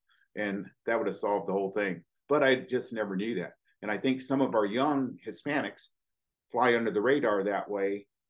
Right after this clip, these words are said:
that, um, they always evade capture, you know,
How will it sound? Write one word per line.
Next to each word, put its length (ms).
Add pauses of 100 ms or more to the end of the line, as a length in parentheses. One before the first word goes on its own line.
(140)
that, 440
um, 480 (800)
they 120
always 280
evade 380
capture, 560 (100)
you 100
know, 300